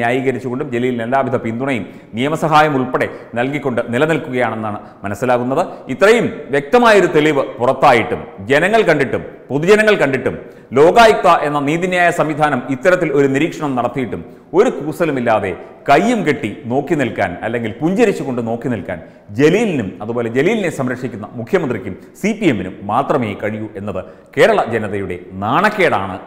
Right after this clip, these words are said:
എന്നാണ് ഇപ്പോൾ സമൂഹ മാധ്യമങ്ങളിലൂടെ പലരും പറയുന്നത്. ഇത് വ്യക്തമായൊരു പ്ലാനിങ്ങോടുകൂടി, വ്യക്തമായ അജണ്ടയോടുകൂടിയാണ് ഇയാളെ, ആ, ന്യൂനപക്ഷ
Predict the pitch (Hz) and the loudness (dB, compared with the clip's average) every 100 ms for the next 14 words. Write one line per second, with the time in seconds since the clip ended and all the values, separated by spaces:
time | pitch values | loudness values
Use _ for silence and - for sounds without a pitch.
0 | 95 98 85 85 - 120 107 107 127 175 | -12 -10 -12 -14 -12 -6 -4 -4 -4 -2
1 | 180 117 107 107 101 98 92 - 95 90 | -2 -2 -4 -6 -6 -6 -8 -6 -8 -8
2 | 80 73 73 71 - _ _ _ _ _ | -10 -14 -16 -18 -20 _ _ _ _ _
3 | _ 165 247 165 107 - - 160 180 233 | _ 2 6 6 2 -8 0 0 4 6
4 | 220 214 - 170 175 180 170 156 131 131 | 6 6 4 4 4 2 0 0 0 -2
5 | 156 156 175 165 156 147 160 165 160 147 | -2 -2 0 2 4 4 4 4 4 2
6 | 131 123 107 147 - - 160 147 120 139 | 0 0 0 -2 -6 -6 4 6 6 2
7 | - - 113 101 117 156 156 135 | -4 -6 -4 -4 -2 0 0 0